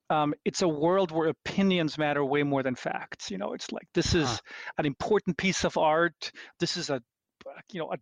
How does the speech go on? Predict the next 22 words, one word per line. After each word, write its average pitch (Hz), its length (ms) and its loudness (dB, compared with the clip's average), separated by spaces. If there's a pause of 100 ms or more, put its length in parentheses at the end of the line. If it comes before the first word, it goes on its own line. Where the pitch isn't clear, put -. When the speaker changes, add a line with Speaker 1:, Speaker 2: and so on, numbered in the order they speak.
Speaker 1:
derivative, 170 840 2
and 143 120 0
this 135 200 -2
is, - 100 -4
like, 139 160 -2
not 170 160 0
so - 100 -8
important. 160 600 -2
This - 160 -6
is 139 200 -8
kitsch, - 380 0
and 165 100 -2
this - 160 0
is 160 140 -6
real 190 220 4
art. 156 260 4 (460)
These 214 120 -2
are 226 60 6
all 190 160 4
opinions, 170 600 -2
right? 156 260 0
And, 160 240 0